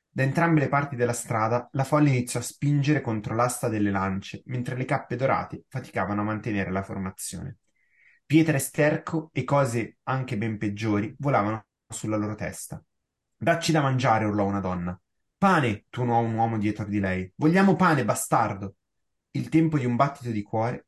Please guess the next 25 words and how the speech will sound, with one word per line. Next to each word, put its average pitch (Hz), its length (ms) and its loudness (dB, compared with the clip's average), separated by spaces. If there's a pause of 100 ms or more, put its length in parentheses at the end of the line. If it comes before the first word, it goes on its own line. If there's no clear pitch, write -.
e - 240 -8
un 123 60 -2
migliaio 123 400 0
di 127 100 -4
voci 107 300 -6
si - 100 -8
aggiunse 104 380 -4
alla 104 80 -4
cantilena. 98 600 -6 (520)
Re 123 160 2
Geoffrey, 127 480 2
re 131 140 0
Robb 123 280 2
e 110 60 -2
re 104 100 -4
Stannis 131 560 -4
erano 107 240 -4
dimenticati, 101 720 -8 (320)
e 123 140 0
re 123 160 0
Pane 87 420 -6
regnava 101 380 -4
indiscusso. - 760 -10 (340)
"Pane", 147 360 2
rumoreggiavano, 98 800 -2